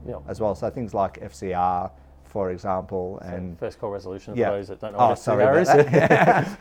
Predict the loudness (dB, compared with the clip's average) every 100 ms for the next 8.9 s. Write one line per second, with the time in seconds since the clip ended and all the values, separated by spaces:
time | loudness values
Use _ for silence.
0 | -14 -2 4 6 6 2 -4 2 4 6
1 | 2 -4 -14 _ _ -4 6 8 10 8
2 | 6 2 0 2 2 2 -6 -4 -2 -2
3 | -2 0 4 6 4 2 0 0 4 4
4 | 4 2 2 0 -4 -10 -4 -2 0 0
5 | -2 -2 -2 -4 -4 -4 -2 -2 -2 -2
6 | -2 0 0 0 2 2 0 -4 -4 -6
7 | -8 -12 -16 -8 -6 -6 -8 -14 -10 -4
8 | -4 -6 -18 -16 -14 -14 -16 -18 -20